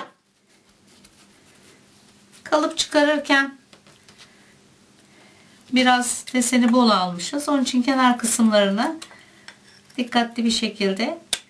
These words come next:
kesip temizlik işlemini de rahatlıkla yapabilirsiniz. Puantiye desenimiz cam yüzeye iyice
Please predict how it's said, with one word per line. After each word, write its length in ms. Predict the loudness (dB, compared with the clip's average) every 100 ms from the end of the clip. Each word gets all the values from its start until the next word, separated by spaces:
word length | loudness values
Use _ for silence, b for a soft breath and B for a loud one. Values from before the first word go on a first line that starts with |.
| -12
kesip 440 | -2 -2 0 -4 -6 -14 -20 -20 -20 -20 -20 -20 -20 -20 -20 -20 -12 0
temizlik 380 | 2 2 0
işlemini 480 | -4 0 2 2 0
de 140 | -2 -6 -6 -10 _ B B B -14 0
rahatlıkla 520 | 2 2 -2 -10 -4
yapabilirsiniz. 960 | -2 0 0 0 0 -2 -8 -18 -20 -20 -20 -16 0
Puantiye 580 | 2 2 0 -2 -2
desenimiz 840 | 2 2 2 2 2 2 0 0 0
cam 240 | 2 0
yüzeye 400 | 0 0 2 4
iyice 520 | 2 0 0 0 0